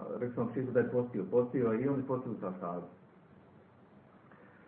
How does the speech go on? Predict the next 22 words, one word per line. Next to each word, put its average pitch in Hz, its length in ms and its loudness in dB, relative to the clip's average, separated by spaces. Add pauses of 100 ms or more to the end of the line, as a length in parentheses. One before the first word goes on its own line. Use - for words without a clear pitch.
(180)
Uzeo 120 300 4
čašu 110 320 2
vode, 123 360 4
znači, 107 380 0
po, 117 140 2
e, 104 300 0
iz, 110 220 -2
e, 107 120 2
otišao 101 360 2
na 104 80 0
istaknuto 104 480 0
mjesto, 123 540 4
podigao 110 720 2
i 139 260 6 (460)
napio 104 480 0
se 95 80 -2
vode. 85 280 -4 (2500)
A 110 120 -2
zatim 135 340 6
mu, 110 220 4 (260)
nakon 117 400 2
toga, 123 380 4